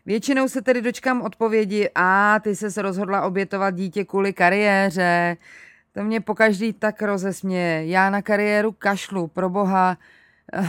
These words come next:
kašlala jsem na ní vždycky. Vždycky jsem chtěla dělat jenom to, co mě baví, a jestli budu ředitelka nebo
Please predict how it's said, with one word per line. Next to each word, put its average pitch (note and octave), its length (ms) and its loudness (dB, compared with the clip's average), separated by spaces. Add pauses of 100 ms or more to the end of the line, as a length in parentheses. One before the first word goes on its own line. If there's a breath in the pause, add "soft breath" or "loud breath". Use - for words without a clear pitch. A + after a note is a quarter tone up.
(140)
kašlala G#3 440 -2
jsem G#3+ 180 -4
na G#3 80 0
ní A3 180 -2
vždycky. E3+ 840 -4
Vždycky F3+ 340 -6
jsem G3 160 -6
chtěla G3 300 -4
dělat F#3 300 -2
jenom F3+ 260 -6
to, F#3 180 -4
co F#3 180 -8
mě F#3 180 -4
baví, F3 540 -2
a D#3+ 240 0 (340 loud breath)
jestli F3 360 -2
budu F3 460 -2
ředitelka F3+ 800 0
nebo E3 320 -2